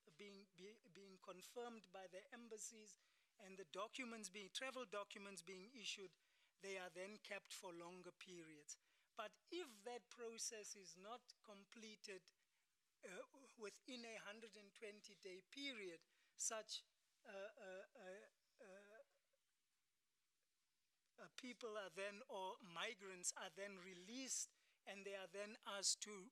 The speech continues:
report regularly to the Department of Home Affairs officials or inspectorate officials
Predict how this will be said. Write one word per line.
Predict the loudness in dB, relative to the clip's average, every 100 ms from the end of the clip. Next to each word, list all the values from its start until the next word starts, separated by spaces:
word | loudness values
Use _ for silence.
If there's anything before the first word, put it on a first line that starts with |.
| -6
report | -8 -8 -4 0 0 -2 -8 -12 -14 0
regularly | 0 0 -2 -4 -6 -8
to | -10 -10
the | -10
Department | -10 -4 -4 -4 -8 -8
of | -8 -8
Home | -8
Affairs | -8 -6 -4 0 -2
officials | -2 0 2 4 2 -2
or | 0
inspectorate | 4 4 4 -2 -6 -8
officials | -8 -2 2 2 2